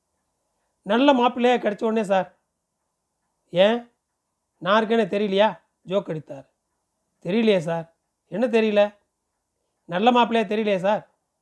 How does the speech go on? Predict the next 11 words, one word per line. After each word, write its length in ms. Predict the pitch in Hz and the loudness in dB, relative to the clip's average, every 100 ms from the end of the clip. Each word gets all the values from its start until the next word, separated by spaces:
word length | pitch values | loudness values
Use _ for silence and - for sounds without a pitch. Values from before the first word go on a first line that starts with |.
| _ _ _ _ _ | _ _ _ _ _
கூட 280 | - 226 233 | -2 4 4
இருந்தவர்கள் 440 | 214 190 180 170 165 | 4 0 -2 -4 0
வாய்விட்டு 460 | 170 202 202 175 | 0 0 -2 -10
சிரித்தபோது 800 | 170 175 165 165 165 160 151 143 _ _ | -14 -14 -12 -10 -8 -8 -10 -14 _ _
முகம் 320 | 165 202 196 | -4 -2 -4
சுண்டி 260 | 175 156 151 | -6 -8 -10
போனார். 320 | 147 139 131 _ _ _ _ _ _ _ _ _ _ _ | -12 -14 -16 _ _ _ _ _ _ _ _ _ _ _
"நான் 180 | 170 175 | 0 4
எவ்வளவு 280 | 190 240 226 | 4 4 4
நல்லவன் 300 | 214 233 208 | 4 2 0
தெரியுமா? 480 | 202 196 226 175 | -2 -2 -4 -6